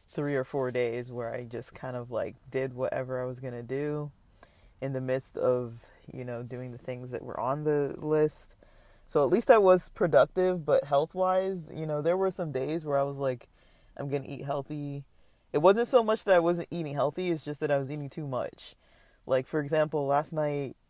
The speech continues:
I ate, for dinner, I ate, um, some homemade macaroni, some homemade mustard greens, um, some chicken from Sprouts. It was like a,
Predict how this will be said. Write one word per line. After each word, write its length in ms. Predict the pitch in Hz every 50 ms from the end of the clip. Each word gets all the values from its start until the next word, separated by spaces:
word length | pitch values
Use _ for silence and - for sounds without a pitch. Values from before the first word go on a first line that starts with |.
| _ _ _ - -
I 160 | - 135 127 -
ate, 420 | 101 139 139 135 135 123 - - _ _ -
for 200 | - - - 151
dinner, 360 | 139 151 165 175 170 156 135 -
I 160 | - 135 131 -
ate, 400 | 139 143 139 131 131 123 - - _ _ _ _ _ _ _ _ _ _ _ _ _ _ _ -
um, 500 | - 135 135 135 135 135 135 131 131 131
some 220 | - - 139 131
homemade 400 | 143 156 156 156 160 160 156 156
macaroni, 800 | 151 147 147 151 151 151 147 143 143 143 139 135 139 139 135 135
some 240 | 135 - 135 127 127
homemade 600 | 139 147 147 147 147 147 147 147 143 139 127 123 127 _ _ _ _
mustard 460 | - 131 135 143 143 - - 147 135 127
greens, 680 | 135 135 139 139 135 135 135 135 135 135 - - - _ _ _ _ _ _ _ _ _ _ _ _ - - -
um, 880 | - 135 135 135 135 131 131 127 127 127 127 123 123 127 123 120 - _ _ _ _ _ _ _ _ -
some 1000 | - - - - 143 139 135 135 135 131 131 131 127 127 127 127 123 123 123 120 123 - _ _ _ _ _ _ _ _ _ _
chicken 500 | - - 208 202 180 175 147 147 147 147
from 220 | 143 - 151 139 135
Sprouts. 760 | - - - 147 139 139 143 143 139 131 - - - - _ _ _ _ _ _ _ _ _ _ _ _ _ _
It 80 | - 139
was 120 | 147 143 143
like 180 | 147 143 139
a, 680 | 143 135 131 131 131 127 127 127 127 131 131 127 -